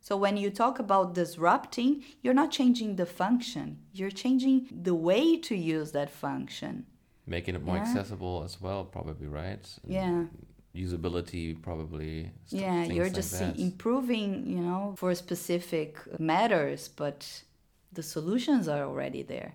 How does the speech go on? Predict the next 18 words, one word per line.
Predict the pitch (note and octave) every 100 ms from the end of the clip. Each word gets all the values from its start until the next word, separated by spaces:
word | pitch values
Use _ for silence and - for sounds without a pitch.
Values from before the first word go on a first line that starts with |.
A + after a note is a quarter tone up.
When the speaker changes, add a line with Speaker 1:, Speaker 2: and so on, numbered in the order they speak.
| - -
Speaker 2:
Yeah, | G2 E2+ - - _
Speaker 1:
So | - F2+
Speaker 2:
yeah. |
Speaker 1:
the | E2+ F3
phone | - F3 F3+ E3 C#3+
was | C#3
not | F3 B3 G3
reinvented, | F#3 D3+ D3 C#3+ C#3 C#3 C3+ - -
you | D3+
need | C#3 C3+ C3+
to | - C3
speak | - - B2+ B2 - - -
or | D3
you | C#3 C#3
need | C3+ C3+ -
to | C3+
write. | B2+ A2 - - - - _ _ -
Speaker 2:
Right. | F#2+ C#2+